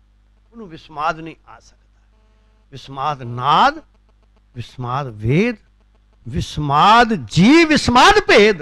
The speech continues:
ਉਹਨਾਂ ਦੇ ਪ੍ਰਕਾਰ ਜੀਵਾਂ ਦੇ, ਉਹ ਵੇਖ ਕੇ ਆਨੰਦ ਹੁੰਦਾ ਕਿ ਵਾਹ ਬਈ ਵਾਹ, ਇਹ ਪਰਮੇਸ਼ਰ ਕਿਆ ਕਿਆ ਤੂੰ ਕੁਦਰਤ ਸਾਜੀ ਹੈ। ਵਿਸਮਾਦ ਜੀ, ਵਿਸਮਾਦ ਭੇਦ, ਵਿਸਮਾਦ ਰੂਪ, ਵਿਸਮਾਦ ਰੰਗ। ਸਾਨੂੰ ਕਿਤੇ ਕਾਲਾ ਬੰਦਾ ਵੇਖ ਲਈਏ ਐਵੇਂ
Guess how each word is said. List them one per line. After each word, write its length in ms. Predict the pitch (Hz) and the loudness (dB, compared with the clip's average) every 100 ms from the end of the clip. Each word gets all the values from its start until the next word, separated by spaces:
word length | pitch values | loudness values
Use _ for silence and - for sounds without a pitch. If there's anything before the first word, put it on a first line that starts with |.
| - | -8
ਉਹਨਾਂ 180 | 254 320 | -2 0
ਦੇ 100 | 285 | -2
ਪ੍ਰਕਾਰ 520 | - 233 - 269 330 | -2 -2 2 4 4
ਜੀਵਾਂ 360 | 254 233 220 208 | 2 0 0 0
ਦੇ, 240 | 151 101 _ _ _ _ _ _ _ _ _ _ _ | -4 -10 _ _ _ _ _ _ _ _ _ _ _
ਉਹ 160 | 247 165 | -4 -4
ਵੇਖ 420 | 113 254 349 - | -2 0 0 0
ਕੇ 100 | 349 | -4
ਆਨੰਦ 320 | 302 226 185 | -2 -4 -6
ਹੁੰਦਾ 280 | 185 156 233 | -8 -6 -6
ਕਿ 120 | 175 | -8
ਵਾਹ 320 | 139 190 226 | -6 -2 -2
ਬਈ 140 | 156 135 | -4 -12
ਵਾਹ, 380 | 131 117 _ _ _ _ _ 147 | -16 -20 _ _ _ _ _ -10
ਇਹ 120 | 160 | -10
ਪਰਮੇਸ਼ਰ 520 | 170 165 165 - 214 - - | -8 -6 -6 -6 -8 -8 -4
ਕਿਆ 260 | 147 190 | 0 0
ਕਿਆ 160 | 226 277 | 2 -2
ਤੂੰ 140 | 262 | -2
ਕੁਦਰਤ 300 | 233 185 190 | -6 -8 -10
ਸਾਜੀ 380 | - 107 95 _ _ | -14 -20 -20 _ _
ਹੈ। 140 | _ 117 | _ -18
ਵਿਸਮਾਦ 480 | 127 147 180 185 | -14 -4 -2 -2
ਜੀ, 160 | 151 196 | -4 -10
ਵਿਸਮਾਦ 480 | 170 - 165 202 180 | -10 -8 -2 -2 -4
ਭੇਦ, 280 | - 131 104 _ _ _ _ _ _ | -14 -20 -20 _ _ _ _ _ _
ਵਿਸਮਾਦ 600 | 135 - 160 165 180 190 | -16 -12 -8 0 0 0
ਰੂਪ, 440 | 151 147 254 254 - _ _ _ _ _ _ _ _ | -4 -2 0 0 -6 _ _ _ _ _ _ _ _
ਵਿਸਮਾਦ 580 | 139 - 123 147 185 143 | -14 -14 -6 0 0 0
ਰੰਗ। 380 | 135 208 202 127 107 _ _ _ _ | -2 -2 -2 -10 -18 _ _ _ _
ਸਾਨੂੰ 300 | - 143 190 | -14 -12 -12
ਕਿਤੇ 380 | - 202 180 117 | -12 -12 -14 -14
ਕਾਲਾ 300 | - 143 147 | -12 -8 -8
ਬੰਦਾ 260 | 165 170 | -6 -6
ਵੇਖ 260 | 160 151 170 | -6 -10 -12
ਲਈਏ 140 | 165 | -12
ਐਵੇਂ 280 | 156 147 | -12 -12